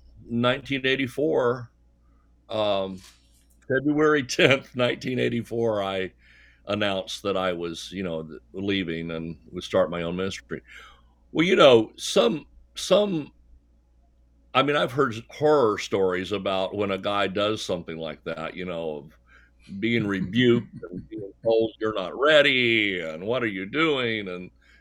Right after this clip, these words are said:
Speaker 1: you know, "You're gonna fail," and all that. And Brother Hagin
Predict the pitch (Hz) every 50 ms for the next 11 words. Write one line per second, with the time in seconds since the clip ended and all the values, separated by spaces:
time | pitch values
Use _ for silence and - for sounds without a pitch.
0 | _ - 123 123 117 110 101 95 90 90 95 95 107 110 113 104 95 - - 147
1 | 151 147 139 127 120 117 113 104 92 98 110 120 123 120 113 113 120 117 110 -
2 | 92 92 95 - _ _ _ _ _ _ _ _ _ _ _ _ 123 135 143 143
3 | 131 - 139 143 147 135 123 110 107 101 -